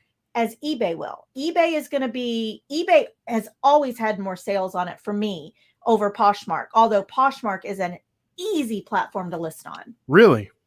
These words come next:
Speaker 1: Oh, yeah. They don't
Speaker 2: Okay.
Speaker 1: ask as many details about each item.
Speaker 2: Yeah, especially now with,
Speaker 1: Yeah.
Speaker 2: um, what they got going on.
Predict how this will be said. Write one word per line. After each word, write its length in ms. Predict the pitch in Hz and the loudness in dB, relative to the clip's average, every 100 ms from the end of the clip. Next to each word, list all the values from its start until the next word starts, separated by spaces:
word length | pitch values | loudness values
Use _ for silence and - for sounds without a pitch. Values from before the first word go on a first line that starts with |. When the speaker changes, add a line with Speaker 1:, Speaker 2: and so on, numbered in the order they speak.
| _ _ - | _ _ -2
Speaker 1:
Oh, 140 | 233 | 2
yeah. 400 | 220 190 165 180 - | 4 4 2 -2 0
They 120 | 240 | 4
don't 140 | 285 | 4
Speaker 2:
Okay. 100 | 277 | 4
Speaker 1:
ask 180 | 247 233 - | 2 0 -2
as 140 | 220 | -2
many 280 | 226 226 214 | 0 0 -2
details 600 | 165 226 220 202 180 170 | -4 -6 -2 -2 0 -2
about 240 | 196 180 170 | -2 -2 -2
each 200 | 220 - | -6 -8
item. 400 | 180 175 175 87 135 | -4 -4 -4 -8 2
Speaker 2:
Yeah, 280 | 135 117 113 | 6 6 6
especially 480 | - 139 - 120 | 2 0 0 0
now 420 | 117 123 117 113 104 _ _ - | 2 4 4 2 -4 _ _ -4
with, 180 | 123 117 | -4 0
Speaker 1:
Yeah. 240 | 123 113 | 0 0
Speaker 2:
um, 180 | 107 101 _ _ _ _ _ _ | 0 -6 _ _ _ _ _ _
what 120 | - 117 | -6 -2
they 100 | 117 | 0
got 180 | 117 113 | -2 -2
going 220 | 113 113 | -4 -4
on. 200 | 110 101 | -4 -8